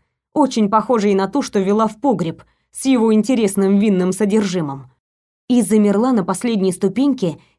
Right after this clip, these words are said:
перед приоткрытой дверью, не в силах оторваться от будоражащей во всех смыслах картины.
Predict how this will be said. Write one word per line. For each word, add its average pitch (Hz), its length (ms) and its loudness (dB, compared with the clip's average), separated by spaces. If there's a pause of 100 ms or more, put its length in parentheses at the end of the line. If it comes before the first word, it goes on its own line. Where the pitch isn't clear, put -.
перед 240 320 0
приоткрытой 233 520 -2
дверью, 196 520 -2 (540)
не 254 220 4
в - 60 -2
силах 208 380 0
оторваться 196 600 -2
от 180 120 -2
будоражащей 185 1000 -2 (280)
во 226 200 0
всех 208 300 -2
смыслах 196 680 -2
картины. 143 600 -8